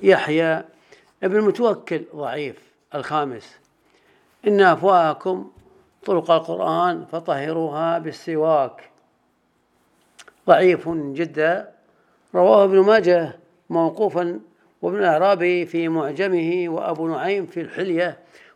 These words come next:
وأبو أحمد الحاكم في الكنى عن بحر الس-، السقاء عن عثمان بن ساج عن سعيد بن جبير عن علي مرفوعا. قال: حاكم:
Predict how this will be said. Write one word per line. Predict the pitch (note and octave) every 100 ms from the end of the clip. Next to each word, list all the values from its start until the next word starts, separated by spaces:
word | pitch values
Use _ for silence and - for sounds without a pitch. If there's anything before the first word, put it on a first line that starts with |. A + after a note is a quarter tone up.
| -
وأبو | G3 F#3+
أحمد | G3 E3+ F#3 F#3
الحاكم | F3 E3 F3+ E3 E3 D#3 D#3 D#3+ _ _ _
في | E3+
الكنى | D#3+ - G3 F3 G3 G#3+ - _ _ _ _
عن | F3 E3
بحر | E3 D3+ E3
الس-، | D#3 - E3+ E3+ -
السقاء | D#3 - F3 E3+ F3 F3+ D3+
عن | - D#3
عثمان | D3 - D3 F3+ G#3 A3 -
بن | E3 D#3+ D#3+
ساج | - F#3 D3 C3+ - _ _ _ _ -
عن | E3+
سعيد | D#3+ E3 F#3+ A#3 A2+ - _ _ _ _ _ _ _
بن | G3+ G3+ G#3+
جبير | F3+ G3 D#3+ C#3 C3
عن | F3 E3+
علي | F3 E3+ F3 E3+
مرفوعا. | D#3+ A#2 G#2+ A2 - _ _ _
قال: | - D3+
حاكم: | - C#3 C#3+ - E3 E3+